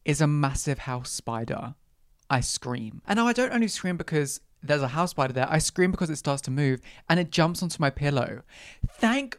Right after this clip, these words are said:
Christ that I felt thirsty. 'Cause if that fell onto my head, I'm not joking, I seriously think that that would have scarred me for life. I had an experience once, by the way, welcome back to Self Interrupted with Kit Costello. I'm Kit Costello. Today we're talking about spiders, apparently. I had an experience once where I put on a onesie.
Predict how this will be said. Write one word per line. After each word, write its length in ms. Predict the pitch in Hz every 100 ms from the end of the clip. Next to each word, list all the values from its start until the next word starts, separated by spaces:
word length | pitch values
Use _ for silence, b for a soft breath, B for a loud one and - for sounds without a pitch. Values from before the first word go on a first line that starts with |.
| -
Christ 960 | - - 151 135 160 240 - - - - b b
that 160 | 165 165
I 100 | 170
felt 320 | 165 160 -
thirsty. 580 | 123 123 - 127 - 190
'Cause 160 | 196 - -
if 180 | - - -
that 160 | 440
fell 280 | - - 175
onto 200 | 202 202
my 160 | 170 160
head, 320 | 139 139 151 -
I'm 200 | 175 220
not 160 | 254 233
joking, 360 | 165 160 175
I 100 | 165
seriously 580 | 170 - 175 202 226 202
think 220 | 165 160
that 180 | 156 160
that 160 | 151 147
would 80 |
have 100 | 147
scarred 380 | - - 131 143
me 100 | 143
for 160 | 120 123
life. 400 | 120 127 - -
I 160 | - 185
had 140 | 214
an 80 | 220
experience 640 | 196 - 143 139 143 143
once, 300 | 143 147 160
by 220 | - - 139
the 80 |
way, 100 | 131
welcome 260 | 127 131 135
back 140 | 127 120
to 80 |
Self 240 | 123 123 120
Interrupted 480 | 120 127 123 - 123
with 100 | -
Kit 180 | 123
Costello. 320 | 131 - 127 135
I'm 140 | 123
Kit 160 | 123 -
Costello. 380 | 120 - 123 127
Today 180 | -
we're 60 | 123
talking 220 | 127 117
about 120 | 123
spiders, 400 | - - 131 123
apparently. 560 | - 131 131 117 127 135
I 120 | 156
had 160 | 175 233
an 80 | 233
experience 440 | - - 139 143
once 240 | 147 160 156
where 80 |
I 40 | 143
put 180 | - 160
on 80 |
a 80 | 180
onesie. 720 | 123 117 120 117 127 156 196